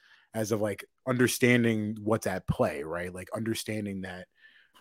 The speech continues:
you know, the, the societal impacts of things that,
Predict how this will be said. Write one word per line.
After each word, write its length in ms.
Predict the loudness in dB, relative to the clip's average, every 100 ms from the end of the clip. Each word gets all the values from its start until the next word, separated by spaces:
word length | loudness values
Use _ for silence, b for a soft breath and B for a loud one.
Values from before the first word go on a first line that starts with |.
| -2
you 80 |
know, 100 | -2
the, 220 | -2 -4 -6
the 240 | -6 -6
societal 640 | -2 2 8 10 10 6
impacts 560 | 2 -2 0 0 0 -4
of 180 | -6 -4
things 260 | -4 -4
that, 180 | -6 -8